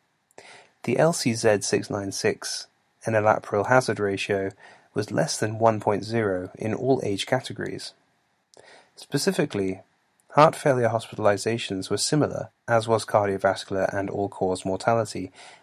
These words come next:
and the age category by treatment interactions were not significant. The pre-specified safety outcomes of hypotension,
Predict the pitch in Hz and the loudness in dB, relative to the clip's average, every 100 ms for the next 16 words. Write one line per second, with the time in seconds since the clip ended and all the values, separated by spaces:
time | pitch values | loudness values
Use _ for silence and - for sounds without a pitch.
0 | - - 110 - 127 131 - 117 - - | -12 -6 -4 2 2 2 0 -4 -4 -6
1 | 95 95 - 95 - 135 - 101 98 101 | -4 -4 -6 -8 -2 -2 -2 -4 -6 -2
2 | 95 95 - 95 92 - _ _ _ 104 | -2 -2 -6 -10 -10 -12 _ _ _ -2
3 | 104 95 - 101 117 - - 92 - - | 0 0 -2 -4 -4 -4 -8 -10 -12 -20
4 | _ _ _ _ - - - _ - 113 | _ _ _ _ -20 -20 -20 _ -10 -4
5 | 180 190 - 117 110 107 101 95 - 156 | -2 0 2 2 2 0 0 0 -2 -2
6 | - 104 92 - 92 92 95 101 - 113 | 0 0 0 -2 -6 -6 -10 -12 -2 -2
7 | - 101 - 113 - - 98 | 0 -2 0 -2 -2 -6 -6